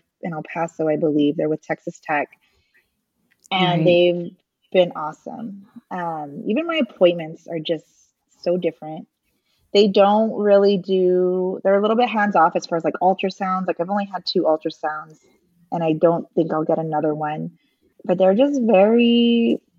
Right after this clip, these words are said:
Speaker 1: patient. My appointments take as long as they need to take. They're never in a rush. They're very holistic. You know, they ask about all aspects of my life. And I've just really appreciated their care.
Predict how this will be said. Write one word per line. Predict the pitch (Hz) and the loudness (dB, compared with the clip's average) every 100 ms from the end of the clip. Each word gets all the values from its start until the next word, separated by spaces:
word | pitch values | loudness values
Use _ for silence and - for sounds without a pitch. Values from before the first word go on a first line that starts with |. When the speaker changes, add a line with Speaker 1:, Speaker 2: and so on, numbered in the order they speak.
| _ | _
Speaker 1:
patient. | - 175 185 - 247 247 247 | -2 0 0 0 0 0 0
My | 190 | -2
appointments | 180 180 - 180 202 220 220 - - | -2 -4 -4 -2 0 0 0 -6 -20
take | - 202 202 | -2 0 4
as | 190 | 2
long | 170 147 160 208 | 2 2 2 4
as | 233 | 4
they | 226 | 4
need | 226 208 208 | 4 4 2
to | 240 | 0
take. | - 156 220 - _ 214 - | 2 2 2 -2 _ -10 -4
They're | 175 | -4
never | 165 165 190 | -4 -4 -2
in | 202 | -2
a | 190 | 0
rush. | 165 165 190 - - _ _ _ _ _ - | 0 2 0 -4 -16 _ _ _ _ _ -2
They're | 190 | 0
very | 175 175 196 | 4 4 4
holistic. | 208 233 214 214 _ 220 214 214 208 202 | 2 2 2 0 _ 2 6 6 4 -2
You | 190 | -6
know, | 170 165 | -6 -4
they | 170 | -2
ask | 175 175 - | -4 -6 -2
about | 185 - | -2 0
all | 165 196 | 0 2
aspects | 180 190 - 185 - | 2 0 -2 -2 -2
of | 185 | -2
my | 175 | -2
life. | 170 160 160 165 180 _ _ _ _ _ _ _ _ _ _ - | 0 2 4 4 0 _ _ _ _ _ _ _ _ _ _ 0
And | 180 170 170 170 170 170 165 165 170 _ - | 2 4 4 4 2 0 -2 -6 -10 _ -6
I've | 175 | -2
just | 180 220 220 | 0 0 -2
really | 196 185 175 175 180 | -4 2 4 6 6
appreciated | 180 - 165 - 165 165 160 _ | 4 0 -4 0 0 2 0 _
their | 156 147 _ - | -4 -4 _ -8
care. | 160 185 185 156 | 0 2 2 0